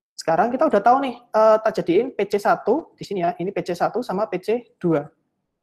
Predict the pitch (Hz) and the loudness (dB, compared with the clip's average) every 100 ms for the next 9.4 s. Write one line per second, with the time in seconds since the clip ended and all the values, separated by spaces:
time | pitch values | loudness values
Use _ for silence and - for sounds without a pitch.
0 | _ _ _ _ _ 170 165 - _ _ | _ _ _ _ _ -6 -6 -8 _ _
1 | _ - 170 196 180 160 269 - - _ | _ -4 -2 0 4 4 2 -8 -18 _
2 | - 220 240 285 226 220 214 202 _ _ | 0 0 2 4 4 4 -2 -6 _ _
3 | 202 208 214 214 208 - - _ 226 240 | 0 2 4 4 2 -4 -20 _ 0 0
4 | 311 254 170 - - 160 165 180 262 - | 0 0 0 -2 -16 -14 -6 -4 -4 -4
5 | 170 190 180 175 165 151 208 226 - 330 | -4 0 2 0 -2 -2 -2 -2 -4 -10
6 | _ - 180 165 156 151 269 269 - _ | _ -2 2 4 2 0 -4 -6 -12 _
7 | _ _ _ _ 175 208 220 175 170 165 | _ _ _ _ -4 -2 0 2 4 4
8 | 262 - 226 202 233 208 - 175 165 175 | 0 -2 -2 2 2 2 -4 -6 -4 -4
9 | 202 165 156 208 | -6 -4 -4 -6